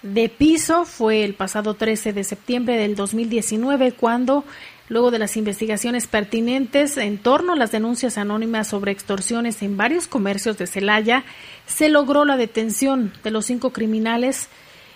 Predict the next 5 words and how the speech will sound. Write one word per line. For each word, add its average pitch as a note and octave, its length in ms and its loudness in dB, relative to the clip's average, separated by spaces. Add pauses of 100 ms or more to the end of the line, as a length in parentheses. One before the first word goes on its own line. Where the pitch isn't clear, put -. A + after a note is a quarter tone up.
en A3+ 160 -2
un B3 120 0
despliegue A#3+ 540 0
táctico A#3+ 580 -2
policial. A3+ 640 2